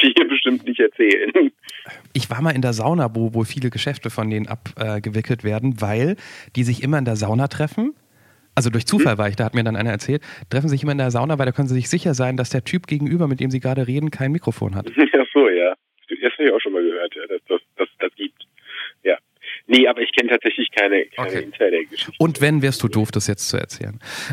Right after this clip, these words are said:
Speaker 2: Ähm,
Speaker 1: Genau.
Speaker 2: die zweite Sache, wir haben ja schon gemerkt, du hörst öfter den Anruf hier?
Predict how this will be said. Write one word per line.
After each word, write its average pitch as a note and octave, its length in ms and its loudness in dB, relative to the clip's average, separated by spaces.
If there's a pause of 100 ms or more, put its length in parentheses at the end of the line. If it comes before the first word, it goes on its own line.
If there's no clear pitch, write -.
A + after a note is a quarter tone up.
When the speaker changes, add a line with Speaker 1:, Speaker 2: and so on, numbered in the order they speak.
(120)
Speaker 2:
Ähm, B2+ 320 2
Speaker 1:
Genau. B2+ 160 0 (220)
Speaker 2:
die E3+ 80 4
zweite G#3+ 320 2
Sache, G#3 340 2
wir F3+ 120 2
haben F3+ 80 0
ja F3 80 0
schon F3+ 120 0
gemerkt, D#3+ 300 0
du D#3 100 4
hörst E3+ 280 2
öfter G3 480 -2 (260)
den C#3+ 140 0
Anruf D#3+ 320 -2
hier? C4 240 -2